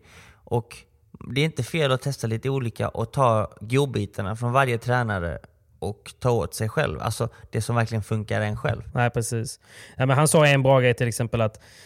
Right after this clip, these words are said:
Speaker 2: ja, men du vet, han bollade bara in, vi har ju aldrig spelat innan, så bollade vi in lite och så, så kände han lite på mig, så slog jag lite volleys och så gav han mig lite olika bollar och sen så bara, okej, han bara, fan, eh,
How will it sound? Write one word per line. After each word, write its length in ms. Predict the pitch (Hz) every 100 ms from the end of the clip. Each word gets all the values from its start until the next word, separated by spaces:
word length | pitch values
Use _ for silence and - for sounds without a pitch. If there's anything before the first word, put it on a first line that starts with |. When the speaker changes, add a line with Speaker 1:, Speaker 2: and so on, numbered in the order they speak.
| - - - _
Speaker 2:
ja, 80 | -
men 100 | 156
du 60 | 151
vet, 80 | 135
han 180 | 143
bollade 320 | 139 143 139 131
bara 180 | 131
in, 120 | 131 127
vi 60 |
har 60 | 127
ju 60 | 147
aldrig 140 | 135
spelat 300 | - 131 113
innan, 200 | 151 123
så 80 | 123
bollade 220 | 139 135
vi 60 | 143
in 160 | 143
lite 480 | 143 143 143 135 135
och 140 | 131
så, 120 | 120 131
så 120 | 127
kände 380 | - 139 135 127
han 120 | 127
lite 180 | 131 -
på 160 | 139
mig, 200 | 131 131
så 140 | - 131
slog 240 | - 135
jag 100 | 123
lite 200 | 123 123
volleys 600 | 135 156 143 147 139 -
och 60 | 123
så 80 |
gav 140 | 127 127
han 100 | 127
mig 100 | 131
lite 160 | 127
olika 260 | 139 127 127
bollar 300 | 127 131 117
och 100 | 113
sen 120 | 127
så 120 | 117
bara, 200 | 117 113
okej, 180 | 110 127
han 140 | 117 127
bara, 260 | 123 113
fan, 320 | - 160 135
eh, 260 | 131 127